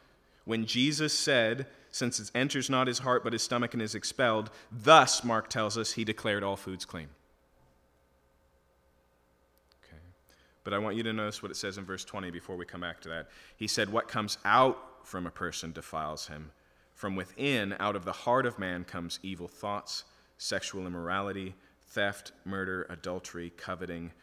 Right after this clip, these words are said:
wickedness, deceit, sensuality, envy, slander, pride, foolishness." We call this a vice list. There's eight of them in the New Testament.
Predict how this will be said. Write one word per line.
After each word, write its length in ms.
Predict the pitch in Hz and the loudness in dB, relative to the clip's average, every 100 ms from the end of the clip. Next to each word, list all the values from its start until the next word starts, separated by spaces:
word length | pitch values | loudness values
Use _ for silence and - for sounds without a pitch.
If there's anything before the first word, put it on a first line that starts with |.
| _ | _
wickedness, 640 | 87 95 92 87 85 82 - | -8 -8 -8 -10 -8 -10 -12
deceit, 500 | - - 90 85 - | -8 -8 -8 -10 -10
sensuality, 800 | - 87 - 85 82 82 82 80 | -8 -8 -8 -8 -8 -8 -10 -12
envy, 440 | 90 87 80 78 71 - - | -10 -10 -10 -12 -16 -20 -16
slander, 500 | - 82 82 80 78 | -12 -10 -10 -10 -14
pride, 560 | - 80 76 76 76 - _ | -12 -12 -10 -12 -16 -20 _
foolishness." 920 | _ - 82 76 - - 62 - - - _ _ _ _ - - | _ -18 -16 -14 -16 -16 -20 -20 -20 -20 _ _ _ _ -20 -10
We 80 | |
call 140 | 107 127 | -2 -2
this 180 | 120 104 | -2 -6
a 20 | |
vice 380 | 92 92 - 78 | -4 -4 -6 -10
list. 340 | 67 - - | -10 -12 -12
There's 220 | 92 85 | -12 -10
eight 160 | 101 98 | -8 -6
of 80 | 87 | -8
them 180 | 78 76 | -10 -12
in 60 | |
the 80 | 73 | -12
New 140 | 78 | -14
Testament. 480 | 78 73 - - 55 | -14 -16 -18 -20 -20